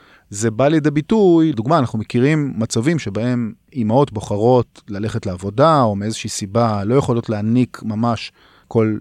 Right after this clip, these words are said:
שלוש שעות, אבל ממשיכות לשאוב חלב כדי שהוא ימשיך להיות מיוצר, ואז אפשר להקפיא, להאכיל בבקבוק וכולי, ובעצם, אה, ממשיכים את התהליך הפיזיולוגי הזה, גם אם אין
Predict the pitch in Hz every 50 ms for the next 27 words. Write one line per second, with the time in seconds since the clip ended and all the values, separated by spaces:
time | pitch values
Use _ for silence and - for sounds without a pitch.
0 | - _ - - 104 113 117 - 175 208 214 - 117 113 110 110 110 107 - 120
1 | - 156 160 - 147 123 - - - - 208 240 240 208 - - 127 113 107 107
2 | 117 123 135 - 113 107 110 - - 113 107 104 107 - 147 135 - 123 123 127
3 | 139 - 165 165 175 180 - - 262 254 240 208 160 139 147 147 143 - - 147
4 | 131 113 98 98 - - - 220 220 202 151 117 101 - - 127 123 123 123 131
5 | 131 131 160 180 196 185 - - 117 - - 180 196 202 196 185 185 _ _ _
6 | - _ _ _ 110 113 113 120 127 - - 131 120 113 110 107 107 98 98 107
7 | 110 - - 120 110 - 147 151 143 123 - - 104 - 107 110 123 123 - 127
8 | - 127 113 123 131 139 156 151 147 139 120 104 104 104 107 110 117 110 101 95
9 | 98 110 107